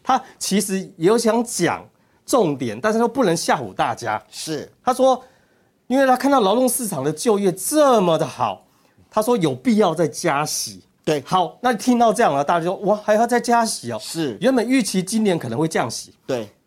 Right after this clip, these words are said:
Speaker 1: 他还要再加息。
Speaker 2: 嗯。
Speaker 1: 哇，
Speaker 2: 那
Speaker 1: 市场
Speaker 2: 不就跟杰哥讲的是一样的吗？
Speaker 1: 对，对，
Speaker 2: 对。
Speaker 1: 对，我在一月十七号的财经黑就讲得很明，说今年基本上的利率基本上还会再调，往上调。
Speaker 2: 是。
Speaker 1: 好，鲍尔就说到说，哈，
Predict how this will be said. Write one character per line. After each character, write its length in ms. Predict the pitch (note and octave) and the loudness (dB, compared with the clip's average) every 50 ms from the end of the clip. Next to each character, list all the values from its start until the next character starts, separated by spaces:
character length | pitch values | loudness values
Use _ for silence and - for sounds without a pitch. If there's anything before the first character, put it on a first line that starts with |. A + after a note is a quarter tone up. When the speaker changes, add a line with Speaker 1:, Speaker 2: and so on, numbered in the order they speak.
| _ _ | _ _
Speaker 1:
他 220 | - B3+ C#4 B3 - - - _ _ | 0 0 0 0 -2 -8 -18 _ _
还 140 | - D#3+ | -2 0
要 100 | F#3+ A3 | 0 0
再 160 | A3+ - A3+ G#3 | 0 -2 -4 -4
加 260 | - G#3+ G#3 G3+ G#3+ | -4 -4 -4 -4 -4
息。 300 | G#3+ - - A#2 G#2 A2+ D#3 | -6 -8 -10 -10 -12 -8 -4
Speaker 2:
嗯。 240 | G#3 F#3+ E3+ C3+ G2 - _ | -2 -2 -2 -2 -4 -8 _
Speaker 1:
哇， 320 | - G3+ G3+ E3+ C#3 A2+ G#2 | 0 2 2 4 2 2 -2
Speaker 2:
那 0 | |
Speaker 1:
市 140 | - - - A#3 | -4 -2 0 0
场 120 | G3+ E3 - | 2 2 2
Speaker 2:
不 20 | - | 2
就 140 | A3 G#3 | 2 2
跟 320 | F#3 D#3 F#3 F#3 F#3+ F#3 E3+ | 2 2 0 0 0 -4 -4
杰 160 | - E3 E3 | -2 -2 0
哥 100 | D#3 F3+ | 0 0
讲 160 | - - B2+ | 0 -2 -4
的 140 | A2+ A#2+ C3 | -4 -6 -6
是 180 | - - F3 - | -8 -10 -12 -12
一 160 | - F3 D#3+ E3 | -10 -8 -2 0
样 220 | F#3 G#3 G#3 F3+ | 2 2 2 0
的 80 | C#3 C3+ | 0 0
吗？ 60 | D#3+ F3+ F#3 E3 C3 C3+ - - | 2 2 2 2 0 -2 -4 -2
Speaker 1:
对， 180 | - E3+ D3+ C#3 | 0 2 2 2
对， 20 | |
Speaker 2:
对。 120 | - E3+ E3 C3+ | 2 2 2 2
Speaker 1:
对， 60 | B2+ | 2
我 140 | A#2+ C#3+ D#3 | 0 -2 0
在 140 | A3 G#3 | 0 0
一 160 | F#3+ G3+ G3+ F#3 | 0 -2 -2 -4
月 100 | G3 - | -4 -4
十 140 | - D3 | -4 -8
七 160 | D3 - - F#3+ | -12 -6 -2 -2
号 120 | E3+ D3+ | -2 0
的 140 | C3 C3+ B2 | -2 -4 -6
财 140 | B2+ C3 C#3 | -6 -6 -6
经 120 | D#3 D3+ | -4 -2
黑 140 | D3 D3+ C#3+ | -2 -2 -2
就 180 | - - F3+ G3 | -2 -4 -6 -6
讲 260 | - - - C3 G#2+ | -4 -4 -4 -4 -4
得 40 | A2 | -6
很 140 | A#2 A#2 G2+ | -10 -10 -10
明， 240 | G#2 A2 A#2 A#2+ | -10 -8 -10 -8
说 160 | B2 C#3+ C#3+ C#3 | -6 -8 -8 -8
今 300 | - - G#3+ G#3+ A3 G3+ | -8 -6 -4 -4 -2 -2
年 180 | D3 B2+ C3 | -4 -4 -6
基 140 | B2 - F#3 | -8 -10 -10
本 120 | D3+ B2 | -8 -8
上 160 | G#2+ - C3+ A2+ | -8 -8 -8 -8
的 120 | G#2+ G#2+ | -8 -8
利 180 | C3+ E3 E3 D#3 | -8 -6 -6 -6
率 160 | D#3 D3 B2+ | -6 -6 -8
基 140 | B2 - D3+ | -8 -10 -12
本 120 | C#3+ A#2 | -12 -10
上 240 | - - A#2+ G#2+ G#2+ - _ _ _ | -8 -8 -8 -8 -10 -12 _ _ _
还 120 | - - | -14 -10
会 80 | C3 C#3 | -8 -8
再 120 | - C3+ | -8 -8
调， 160 | - B2+ G2+ - | -12 -14 -18 -20
往 140 | F#2+ F#2+ G2 | -18 -14 -10
上 140 | A#2+ B2 A2+ | -10 -10 -10
调。 180 | - E2+ - - _ | -10 -14 -20 -20 _
Speaker 2:
是。 320 | - - B2+ C3 A2+ - - _ | -16 -14 -12 -10 -12 -12 -14 _
Speaker 1:
好， 240 | - G#2+ G2+ - - _ _ _ | -12 -12 -12 -12 -14 _ _ _
鲍 180 | - C4 C4 B3 | 0 2 4 4
尔 80 | D#3 | 4
就 140 | D3+ E3+ G3 | 2 0 -2
说 180 | F#3+ G3 F#3 F3+ | -2 -2 -2 0
到 140 | F3+ E3 | 0 0
说， 220 | D#3 C#3+ D#3 D#3 D#3 | 0 0 -2 0 0
哈， 200 | D3+ B2 - | 0 0 -2